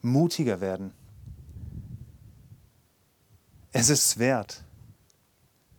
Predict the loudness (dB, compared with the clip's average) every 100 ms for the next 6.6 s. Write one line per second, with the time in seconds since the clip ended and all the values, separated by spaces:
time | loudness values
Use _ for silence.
0 | _ -20 -14 -14 -16 -20 -20 _ _ _
1 | _ _ _ _ -4 0 4 4 2 4
2 | 4 6 2 4 4 4 4 2 4 2
3 | 2 0 2 2 2 2 2 0 0 -2
4 | -2 -2 -2 -2 -2 -4 -4 0 0 0
5 | -4 -2 -2 0 0 -2 -2 -2 2 0
6 | 0 -2 -4 -6 -12